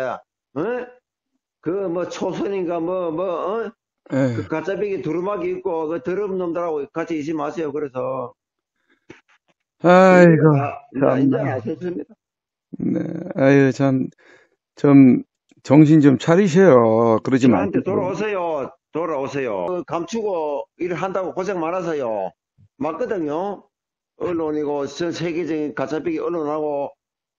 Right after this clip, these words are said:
Speaker 1: 그래서 그동안 고생 많았어요. 많았고 이제는 숨길 수가 없어요. 황 선생님께서도.
Speaker 2: <laughs> 아니, 뭘 숨겨요, 숨기기는.
Speaker 1: 황 선생님께 숨긴 게 아니고 이제는
Speaker 2: 참.
Speaker 1: 세계적으로
Speaker 2: 지금 이 대화한 거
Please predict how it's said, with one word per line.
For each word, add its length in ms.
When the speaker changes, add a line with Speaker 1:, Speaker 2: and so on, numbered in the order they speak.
Speaker 1:
그래서 640
그동안 280
고생 280
많았어요. 760
많았고 880
이제는 420
숨길 340
수가 200
없어요. 880
황 160
선생님께서도. 1080
Speaker 2:
<laughs> 320
아니, 120
뭘 320
숨겨요, 460
숨기기는. 1080
Speaker 1:
황 160
선생님께 680
숨긴 380
게 80
아니고 360
이제는 240
Speaker 2:
참. 180
Speaker 1:
세계적으로 560
Speaker 2:
지금 360
이 140
대화한 500
거 560